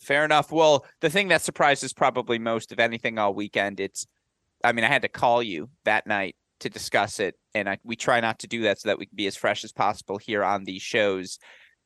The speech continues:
Iowa State beating U C L A four three.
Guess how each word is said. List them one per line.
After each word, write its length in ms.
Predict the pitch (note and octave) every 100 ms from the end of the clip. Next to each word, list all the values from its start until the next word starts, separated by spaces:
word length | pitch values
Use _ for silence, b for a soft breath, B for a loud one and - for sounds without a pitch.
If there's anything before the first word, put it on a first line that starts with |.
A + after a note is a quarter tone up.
| _ _ _ _ -
Iowa 360 | A#3 D4 D4+ B3+
State 420 | - F#3 F#3+ D#3
beating 260 | F3 D#3+
U 140 | D#3 D3+
C 180 | - D3
L 120 | C3+
A 100 | B2+
four 300 | - A#2+ A#2
three. 500 | - G#2+ G#2+ G#2+